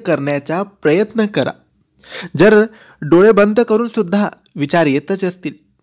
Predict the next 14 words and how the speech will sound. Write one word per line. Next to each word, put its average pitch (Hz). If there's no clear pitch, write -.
मन 165
शांत 202
होत 208
नसेल 175
आणि 160
तुम्हाला 170
तुमचे 160
मन 170
असं 170
वाटत 135
असेल 185
की 226
कुठेतरी 226
काहीतरी 220